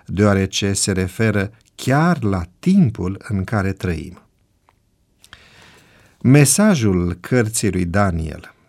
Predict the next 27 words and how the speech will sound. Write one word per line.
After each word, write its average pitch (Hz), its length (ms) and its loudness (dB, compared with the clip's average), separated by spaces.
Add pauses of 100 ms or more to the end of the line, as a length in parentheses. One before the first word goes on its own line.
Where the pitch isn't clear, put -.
această 120 480 -2
providență 120 720 0
descoperită 113 680 -2
special 117 840 -4
pentru 90 580 -6
poporul 143 440 -4
lui 135 120 -2
Dumnezeu 123 420 -2
din 90 180 -2
timpul 95 340 -4
sfârșitului, 98 800 -6 (1040)
ne 127 160 6
arată 170 380 4
drumul 98 580 2
pe 101 120 -4
care 92 340 -2
trebuie 104 480 -2
să 87 220 -8
mergem 87 560 -6 (280)
și - 220 -2
mesajul 95 800 -2
judecății 90 800 -6
pe - 140 -12
care 85 280 -8
trebuie 87 400 -8
să-l 85 200 -8
predicăm. - 680 -10